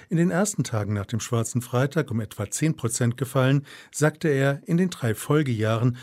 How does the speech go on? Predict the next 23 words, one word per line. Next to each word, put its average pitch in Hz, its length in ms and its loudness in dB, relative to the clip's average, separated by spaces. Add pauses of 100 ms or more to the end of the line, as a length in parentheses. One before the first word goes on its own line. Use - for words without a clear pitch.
(120)
auf 147 160 0
etwa 165 220 2
ein 127 120 2
Zehntel 160 480 2
seines 123 300 0
ursprünglichen 117 800 -2
Wertes 104 360 -4
ab. - 340 0 (480)
Reinhard 147 360 6
Schmidt, 190 340 2
Professor 143 520 2
für 104 400 -2
International 131 640 0
Banking 143 480 2 (240)
an 208 140 4
der 156 160 2
Frankfurter 110 520 -4
Goethe-Universität, 120 1080 -2 (240)
weist 113 340 2
auf - 140 -6
die 160 100 0
Folgen 135 400 4
hin. 107 300 -2